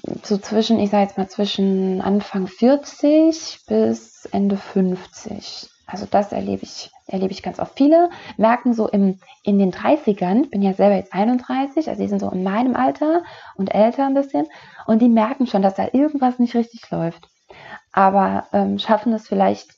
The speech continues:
von selber noch nicht, da irgendwie eine Entscheidung zu treffen, zu sagen, „So, und jetzt will ich da nicht mehr mitspielen und einfach mitmachen, sondern ich will jetzt mal gucken, wer ich eigentlich bin, was ich eigentlich kann.“ Und vielleicht bin ich dann die Erste, die auf Weltreise <laughs> geht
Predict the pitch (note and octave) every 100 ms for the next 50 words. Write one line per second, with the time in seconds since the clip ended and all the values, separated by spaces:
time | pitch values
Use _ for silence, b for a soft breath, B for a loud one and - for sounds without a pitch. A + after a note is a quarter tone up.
0 | _ - - G3+ F3 F#3 A#3+ B3+ A#3 G3+
1 | G#3+ A3+ - G3 G#3+ G#3+ G3+ F#3 - A3+
2 | A3+ G3+ - - F#3 F#3+ F#3 G3 F#3+ F#3+
3 | - B B B B - G3+ G3 - _
4 | - E3 G3 A3+ - G#3 - G#3 G3 G3+
5 | - F#3 B3+ C#4 - C4+ D4 B3+ G#3+ G3+
6 | F#3+ C#4 - B3+ A#3+ A3 G#3 G3+ G#3+ G#3+
7 | - F#3+ - B3 G#3 F#3+ - C#4+ - F3
8 | F3+ - F3+ C4+ B B B B G#3+ A3+
9 | A3 F#3 F3 - - C#4+ D#4+ - B B
10 | B - G#3+ G#3 - A3 A3+ - _ _
11 | _ - G#3 C4+ F#4+ - F#3 F3 F3+ F3
12 | - - F#3 F#3+ - D#3 - - F#3+ F#3+
13 | A3 D#4